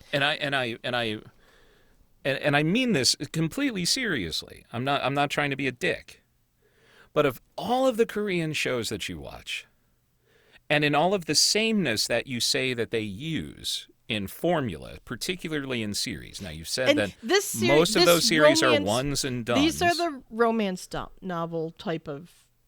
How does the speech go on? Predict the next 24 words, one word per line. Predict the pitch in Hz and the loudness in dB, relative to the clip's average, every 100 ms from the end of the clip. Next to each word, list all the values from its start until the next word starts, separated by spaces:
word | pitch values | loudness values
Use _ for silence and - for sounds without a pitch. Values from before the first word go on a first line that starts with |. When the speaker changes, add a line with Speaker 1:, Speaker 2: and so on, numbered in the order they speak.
| _ - | _ -16
Speaker 2:
ser-, | - - - 214 - | -12 -10 -4 -4 -4
series. | - 240 151 - - | -4 -4 -4 -6 2
There | 277 | 4
are | 294 | 4
ones | 277 285 294 - | 2 -2 -2 -2
that | 269 | 0
are, | 233 220 214 | 2 2 2
like, | 175 156 | -2 -4
cop | - 226 214 | -4 -6 -4
shows | - 226 214 | -2 0 0
that | 214 | -2
are, | 208 185 | -2 -2
don't | 175 262 240 | 2 4 4
have | - 247 190 | 2 0 0
this | 190 - | -6 -6
formula | - - 226 202 170 98 | -10 -6 -4 -4 -6 -10
stuff. | - - 135 - - - _ _ - - - | -16 -12 -12 -12 -20 -20 _ _ -20 -10 0
But | 262 | 4
I | 302 | 6
wanted | 311 302 285 247 | 6 4 2 0
just, | 311 - - | -8 -8 -4
like, | 277 233 | -2 0
a | 240 | -2
light | 240 269 269 262 | 0 0 2 0